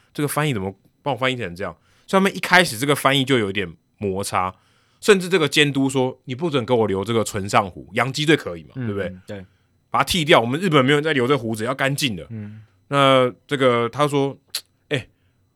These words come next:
Speaker 1: 如果我的胡子会影响到我打击，你再跟我说，我把胡子剃掉，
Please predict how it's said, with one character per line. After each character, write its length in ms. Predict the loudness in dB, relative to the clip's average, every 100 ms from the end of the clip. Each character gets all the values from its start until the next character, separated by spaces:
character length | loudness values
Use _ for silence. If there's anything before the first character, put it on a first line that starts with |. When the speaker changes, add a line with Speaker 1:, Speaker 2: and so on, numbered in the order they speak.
| -4
Speaker 1:
如 140 | -2
果 140 | 4 6
我 180 | 6 4
的 120 | 0
胡 200 | 2 2
子 80 | 2
会 60 | 0
影 120 | 0
响 180 | 0 4
到 80 |
我 140 | 4 4
打 220 | 0 -4
击， 260 | -12 -14 -10
你 80 |
再 140 | -2 0
跟 120 | 0
我 120 | -2
说， 300 | -4 -6 -6 -6
我 80 |
把 100 | -4
胡 200 | -4 -6
子 60 | -8
剃 200 | -10 -12
掉， 160 | -12